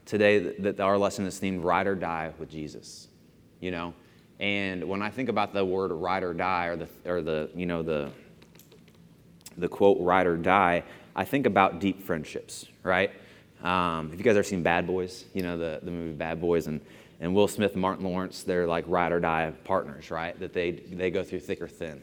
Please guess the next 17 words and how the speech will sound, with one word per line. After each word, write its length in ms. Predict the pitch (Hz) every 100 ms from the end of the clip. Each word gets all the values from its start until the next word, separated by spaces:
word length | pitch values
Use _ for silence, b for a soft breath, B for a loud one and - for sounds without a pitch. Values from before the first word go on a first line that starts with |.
| -
right? 260 | 82 85 87 - B B B B -
And 200 | 92 95
no 60 |
matter 260 | 95 101 104
what, 380 | 101 - - 73
what, 300 | 90 98 -
what 160 | 107 104
life 280 | 104 98
brings 360 | - 98 104 90
in 100 | 92
their 140 | 90
lives, 360 | 85 82 90 90
it's, 280 | 87 - -
it's, 340 | 90 - -
it's 220 | 90 90
some, 300 | - 98 80 71
it's, 340 | 92 - -